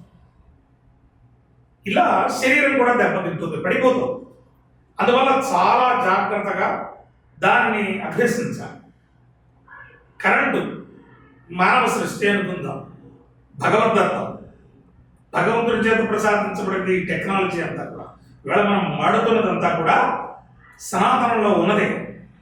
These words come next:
కాకపోతే మన నుంచి కొంతమంది దాన్ని తస్కరించి వాళ్ళదిగా దాన్ని, ఆ,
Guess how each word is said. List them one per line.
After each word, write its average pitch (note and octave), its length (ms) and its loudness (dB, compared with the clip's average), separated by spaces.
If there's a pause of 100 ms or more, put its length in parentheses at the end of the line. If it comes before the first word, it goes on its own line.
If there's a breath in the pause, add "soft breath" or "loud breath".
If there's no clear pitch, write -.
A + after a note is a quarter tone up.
(180)
కాకపోతే A3+ 720 2 (520)
మన F3 240 -2
నుంచి C#4+ 480 0
కొంతమంది A#3 580 2
దాన్ని F#3+ 400 2
తస్కరించి C4 880 0 (520)
వాళ్ళదిగా C4 1200 2 (360)
దాన్ని, A3+ 800 0 (680)
ఆ, G#3 100 4